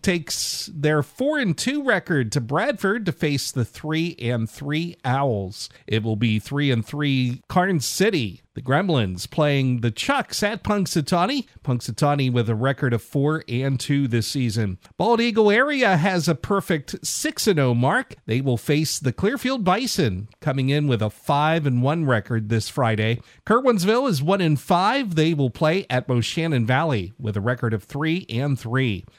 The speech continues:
The Hubbers of Smethport will be at Ridgeway. Smethport with a one and five record. Uh, ditto Ridgeway.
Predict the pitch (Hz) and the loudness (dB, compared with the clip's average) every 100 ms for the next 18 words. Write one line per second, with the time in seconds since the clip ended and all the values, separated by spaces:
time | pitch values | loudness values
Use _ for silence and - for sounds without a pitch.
0 | - 135 - 175 135 120 - 160 202 - | 0 4 4 4 2 -2 -4 0 0 -2
1 | - 190 202 156 135 165 160 127 175 240 | 0 0 2 0 0 2 2 0 0 0
2 | 170 165 180 240 - - 151 - 175 160 | 0 2 2 0 -4 -2 -2 0 0 0
3 | 143 131 123 160 294 254 - 180 160 127 | 0 0 2 2 2 0 0 0 0 2
4 | 139 139 196 214 - - _ - 151 143 | 0 0 -2 -2 -8 -20 _ 0 2 4
5 | 175 247 254 240 185 233 269 202 170 110 | 2 4 2 2 0 -2 0 2 2 2
6 | 90 104 | -2 -12